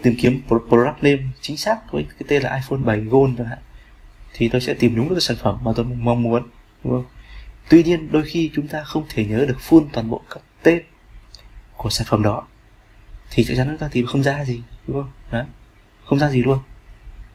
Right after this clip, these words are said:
Vậy để khắc phục điều này, chúng ta sẽ làm như nào? Đó. Chính vì vậy, chúng ta sẽ sử dụng tập từ line. Tập từ line sẽ giải quyết vấn đề của chúng ta. Đấy.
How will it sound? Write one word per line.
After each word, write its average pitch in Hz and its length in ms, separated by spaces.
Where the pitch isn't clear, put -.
Vậy - 140
để 117 60
khắc 156 180
phục 143 120
điều 117 80
này, 117 160
chúng 123 80
ta 123 100
sẽ - 140
làm 117 140
như 123 80
nào? 117 200
Đó. - 60
Chính 147 200
vì 143 60
vậy, 135 160
chúng 127 100
ta 131 80
sẽ 131 140
sử - 140
dụng 120 160
tập 123 160
từ 113 80
line. 131 280
Tập - 140
từ 123 60
line 120 160
sẽ - 120
giải 110 80
quyết - 140
vấn 131 140
đề 117 120
của 107 140
chúng - 80
ta. 123 200
Đấy. - 80